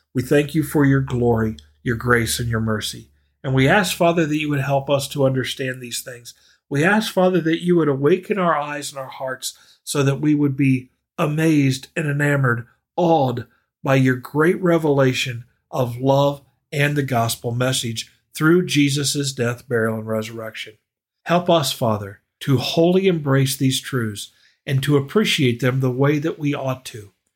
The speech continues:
We ask these things in Jesus' name. Amen. Thank you for studying with us today. You can subscribe to this podcast on Apple Podcasts,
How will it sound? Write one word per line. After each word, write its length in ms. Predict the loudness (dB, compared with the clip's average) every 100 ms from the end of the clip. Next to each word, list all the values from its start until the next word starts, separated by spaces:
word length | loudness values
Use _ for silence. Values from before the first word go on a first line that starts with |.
| _ _ -4
We 160 | 0 2
ask 280 | 2 0
these 240 | 0 0 0
things 300 | 0 0 0
in 140 | -2
Jesus' 500 | -2 -2 -2 -2 -2
name. 320 | -2 -4 -6 -14 _ _ _ -6
Amen. 420 | -2 2 0 -2 _ _ _ _ _ _ _ -2
Thank 200 | -2 0
you 100 | 0
for 120 | 0
studying 420 | 2 2 2 2
with 180 | 2 0
us 140 | -2
today. 500 | -2 0 2 0 -2 -10 _ _ _ -2
You 140 | 0
can 160 | 0 0
subscribe 640 | -2 -4 0 2 2 2
to 100 | 0
this 180 | 0 -2
podcast 680 | -2 -2 0 0 0 0
on 140 | -4 -2
Apple 320 | -2 -2 -4
Podcasts, 720 | 0 0 0 -2 -4 -4 -12